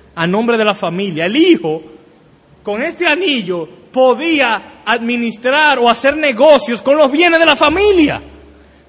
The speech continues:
Lo mismo que el hijo acababa de derrochar y desperdiciar, el padre le dice, "Mire, tome el anillo".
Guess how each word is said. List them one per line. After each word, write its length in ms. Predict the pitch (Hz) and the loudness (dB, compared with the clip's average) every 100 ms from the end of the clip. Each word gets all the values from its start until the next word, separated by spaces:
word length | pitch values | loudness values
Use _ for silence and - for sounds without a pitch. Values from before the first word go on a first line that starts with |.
| _ _ _ | _ _ _
Lo 200 | 175 277 | 0 2
mismo 380 | 285 381 359 392 | 4 2 0 -2
que 100 | 349 | -2
el 80 | 311 | 2
hijo 220 | 381 302 | 2 2
acababa 400 | 269 277 285 349 | 0 0 2 4
de 100 | 330 | 4
derrochar 840 | 302 269 269 - 285 285 202 196 220 | 2 2 -2 0 2 4 4 0 -2
y 80 | 226 | -2
desperdiciar, 680 | 269 269 302 294 - 262 247 | 0 0 -2 -2 -2 0 0
el 100 | 202 | -2
padre 360 | 269 320 302 | 0 0 0
le 60 | 285 | -2
dice, 160 | 285 277 | -4 -8
"Mire, 260 | 311 247 - - - | -8 -10 -12 -20 -10
tome 260 | 233 277 269 | -8 -6 -6
el 60 | |
anillo". 460 | 262 277 233 151 | -6 -8 -10 -12